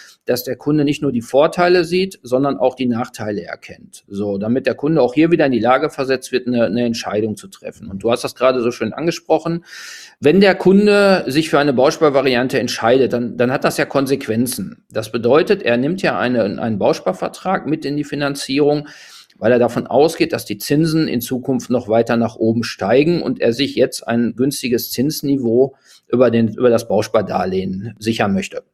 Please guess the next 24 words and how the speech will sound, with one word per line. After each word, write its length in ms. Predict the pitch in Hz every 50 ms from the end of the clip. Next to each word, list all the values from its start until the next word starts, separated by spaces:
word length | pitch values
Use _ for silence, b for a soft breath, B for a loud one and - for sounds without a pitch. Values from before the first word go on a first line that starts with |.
| _ _
So, 160 | 104 104 110 98
und 220 | 101 101 - 104
das 140 | 101 - -
heißt, 300 | 127 147 165 170 170 -
man 80 | 104
kann 160 | 101 - 135 113
auch 80 | 113
festhalten, 680 | - 160 160 165 - 170 170 165 147 - - 170 170 165 B B B B B B B _
ein 160 | - 110 113
Bausparvertrag 800 | 95 117 147 151 - 151 143 - 143 139 - - 127 123 135 131
ist 100 | 127 -
das 140 | - 107 -
einzige 400 | - 123 147 156 - - 139 131
Finanzierungsinstrument, 1120 | - - 120 113 110 107 - 123 135 156 147 - - 120 120 - - 123 120 117 123 123 117
was 160 | 101 - -
heute 220 | 117 123 120 -
schon 260 | - - - 104 104
ein 120 | 98 110 95
Bauspar- 680 | 95 95 104 113 - - - 107 107 107 110 110 - -
oder 140 | - 120 117
beziehungsweise 400 | 101 98 127 120 - 151 143 113
ein 80 | 110 107
Darlehenszins 640 | 110 107 117 127 120 110 - - - - 98 98
verspricht. 540 | - - - - - _ - - - - _